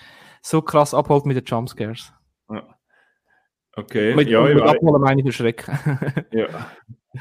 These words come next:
Speaker 2: Eben, ja, und für den Teil muss man nur den ersten und den zweiten gesehen haben, oder?
Speaker 1: Ja, genau.
Speaker 2: Und das längert dann wahrscheinlich auch schon. Also wenn du
Speaker 1: Das
Speaker 2: jetzt mir,
Speaker 1: langt.
Speaker 2: ich habe eben noch nie einen geschaut, mir würdest du jetzt empfehlen, den ersten und den zweiten und der und dann ist gut.
Speaker 1: Ja,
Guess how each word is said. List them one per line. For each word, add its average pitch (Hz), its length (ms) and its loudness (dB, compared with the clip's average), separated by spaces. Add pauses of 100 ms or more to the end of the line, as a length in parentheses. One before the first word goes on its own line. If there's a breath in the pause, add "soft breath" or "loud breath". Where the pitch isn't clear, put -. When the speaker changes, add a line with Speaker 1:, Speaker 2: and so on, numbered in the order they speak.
(120)
Speaker 2:
Eben, 139 360 2
ja, 151 120 8
und 165 200 4
für 165 140 0
den 165 220 4
Teil 160 260 6
muss 151 180 0
man 147 160 0
nur 156 120 0
den 156 100 4
ersten 147 300 4
und 131 60 -8
den 131 40 -18
zweiten 139 280 0
gesehen 139 260 -6
haben, 92 180 -6
oder? 110 180 -10 (540)
Speaker 1:
Ja, 143 180 2
genau. 123 400 -4 (840)
Speaker 2:
Und 113 160 -8
das 127 120 -6
längert 127 360 0
dann 131 100 -2
wahrscheinlich 127 340 -4
auch 117 120 -2
schon. 113 280 -16
Also 123 200 -6
wenn 151 140 0
du 151 60 4
Speaker 1:
Das 151 120 2
Speaker 2:
jetzt 143 60 2
mir, 135 80 6
Speaker 1:
langt. 160 100 4
Speaker 2:
ich 160 80 2
habe 151 120 -2
eben 139 180 -6
noch 135 120 -4
nie 147 180 -2
einen 151 240 0
geschaut, 147 240 0
mir 147 140 -4
würdest 139 160 -6
du - 40 -8
jetzt 127 80 -12
empfehlen, 135 420 -2
den 143 120 -2
ersten 135 240 -2
und 123 80 -14
den 117 60 -18
zweiten 131 440 -2
und 117 80 -14
der 123 160 0
und 117 140 -8
dann 120 100 -4
ist 117 180 -8
gut. 101 240 -8 (380)
Speaker 1:
Ja, 131 320 2